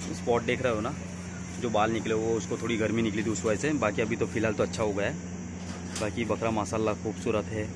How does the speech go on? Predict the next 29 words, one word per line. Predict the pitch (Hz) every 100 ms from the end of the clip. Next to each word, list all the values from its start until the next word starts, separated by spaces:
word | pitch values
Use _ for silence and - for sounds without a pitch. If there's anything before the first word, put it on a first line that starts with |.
| 92
और | 107 107
heavy | 92 101 104
भी | 101
है। | 98 107 - - - 87 87 - - - - - - -
दूसरा | 123 123 127
ये | 123 123 120 90
छोटे | 90 117 123
वाला | 120 123
जो | 117
है, | 117 120 120
ये | 117
खस्सी | 123 - 143
में | 127
है, | 120 - - -
पंजाबी | 113 113 113 117
white | 107 117
eyes | 120 113
में | 113
है, | 113 - -
खस्सी | - - 113
बकरा | 107 107
है। | 123 - - - - - - - 90 90 90 90 90 - - - - - - - - - - - - -
ये | 135
अभी | 127 135
सिर्फ | - 131
दो | 120 117
दांत | 110 -
पे |
है। | 110